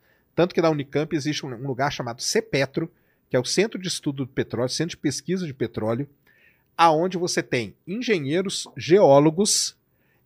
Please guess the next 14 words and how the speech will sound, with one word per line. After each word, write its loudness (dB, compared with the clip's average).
e 4
o -4
pessoal 6
de -8
programação, 2
todos 0
eles 0
trabalhando 0
juntos -2
ali -2
pra 0
resolver 2
toda 0
essa, 0